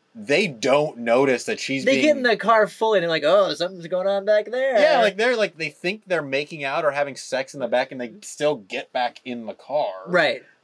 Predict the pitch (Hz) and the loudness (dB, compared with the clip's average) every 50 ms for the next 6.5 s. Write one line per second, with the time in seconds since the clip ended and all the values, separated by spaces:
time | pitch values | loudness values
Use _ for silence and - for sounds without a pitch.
0 | _ _ - 139 135 139 135 135 131 131 127 127 127 127 127 123 127 131 110 120 | _ _ 0 2 2 4 4 4 2 2 2 2 2 0 0 -2 -4 -6 -4 -2
1 | 123 127 196 208 135 139 165 202 240 247 233 208 180 156 156 233 277 311 320 - | 2 2 4 4 2 4 4 4 4 4 4 2 0 0 0 2 4 4 4 2
2 | 240 262 269 277 262 247 226 220 156 220 208 214 214 214 294 302 330 330 311 - | 2 0 0 0 0 0 -2 -2 0 0 0 2 2 2 2 2 2 0 -2 -6
3 | - - 285 277 269 247 - - 240 220 214 208 202 196 180 165 151 139 135 135 | -4 0 0 0 0 -2 -4 -6 -6 -6 -4 -2 2 2 2 2 2 -2 -4 -8
4 | 131 143 170 180 156 - 202 190 - - _ _ _ - 160 160 160 151 _ - | -10 -12 -14 -10 -6 -4 -4 -4 -6 -10 _ _ _ -2 -2 -2 -2 -4 _ -2
5 | 175 156 160 170 175 175 170 165 - - 175 165 175 165 170 160 147 139 127 - | -2 -2 0 -2 -4 -6 -8 -10 -10 -8 -8 -8 -10 -10 -12 -12 -12 -12 -12 -14
6 | - - - 160 156 156 160 160 165 165 | -10 -8 -8 -8 -6 -8 -10 -12 -14 -16